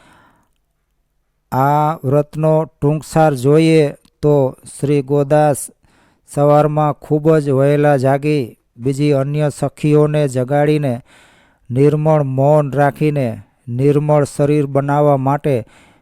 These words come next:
વહેલી પરોઢનું શીતળ સ્નાન કરવા સખીઓને જગાડે છે. સખીઓ બધી ભેગી થયા પછી પ્રભુ શ્રી કૃષ્ણની સેવા માટે બધી જ સામગ્રી એકઠી કરે છે.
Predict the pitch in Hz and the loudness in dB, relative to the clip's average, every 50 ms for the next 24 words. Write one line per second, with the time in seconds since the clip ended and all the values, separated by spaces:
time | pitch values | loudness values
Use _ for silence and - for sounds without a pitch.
0 | _ _ _ 113 120 127 135 143 143 143 147 139 - - 147 143 147 143 143 131 | _ _ _ -2 0 2 2 2 2 2 2 0 0 0 0 2 2 2 0 0
1 | 131 143 147 156 160 160 175 - _ - - - - - 147 143 - 156 147 139 | -2 -4 -4 -2 -2 -4 -6 -10 _ -20 -20 -14 -6 -4 -4 -2 0 0 0 0
2 | - - - 143 143 143 143 143 - - 139 135 135 143 147 147 147 151 - - | -2 -4 -4 -4 -2 -2 -4 -6 -4 -2 -2 0 2 2 0 0 -2 -6 -10 -16
3 | - - - - 135 - - - 139 143 143 143 147 147 139 120 127 127 131 143 | -20 -8 -4 -4 -4 -4 -4 -2 0 2 2 2 0 0 0 0 -2 -2 0 0
4 | 143 139 139 131 120 - - 127 113 110 110 - _ _ _ _ _ _ _ - | 0 2 2 0 -2 -2 -4 -6 -6 -6 -8 -12 _ _ _ _ _ _ _ -20
5 | - - _ _ _ _ _ _ _ _ _ _ _ - - 143 139 - - - | -20 -20 _ _ _ _ _ _ _ _ _ _ _ -4 -4 -4 -4 -4 -4 -2
6 | 151 147 156 156 156 156 151 151 151 147 143 143 139 147 156 151 135 117 123 135 | 0 2 4 4 4 4 4 2 0 0 -2 -2 0 0 0 0 0 0 0 0
7 | 139 139 143 156 147 - 151 147 156 151 143 127 - 151 147 - - 160 147 123 | 0 2 0 -2 -2 0 0 0 0 0 0 0 -2 -4 -2 0 0 0 0 0
8 | 113 - - _ _ _ _ _ _ _ _ _ _ _ _ - 139 139 135 131 | -2 -8 -14 _ _ _ _ _ _ _ _ _ _ _ _ -2 -2 0 0 2
9 | 151 151 147 135 - - 147 147 - - 143 143 135 - - 151 151 151 151 151 | 2 0 0 0 -2 -6 -8 -8 -6 -4 -4 -4 -4 -4 -4 -4 -4 -2 -4 -6
10 | 139 - - 147 147 147 147 147 143 139 139 143 147 - 156 151 151 151 - _ | -6 -6 -4 -2 0 0 2 0 0 0 -2 -4 -4 -2 -2 -4 -4 -4 -8 _
11 | - - - - - _ _ _ - 123 127 123 113 151 156 151 139 147 143 120 | -20 -20 -20 -20 -20 _ _ _ -4 -2 -2 0 2 2 2 2 2 -2 -4 -2
12 | - 143 143 147 147 147 147 139 147 151 151 143 139 135 131 - - - 151 143 | -2 -2 -2 0 -2 -4 -4 -2 0 0 2 2 2 0 -2 -6 -6 -2 -2 -2
13 | 139 - 139 131 139 135 123 - - 123 113 | -2 -2 -2 0 0 -2 -2 -2 -6 -6 -6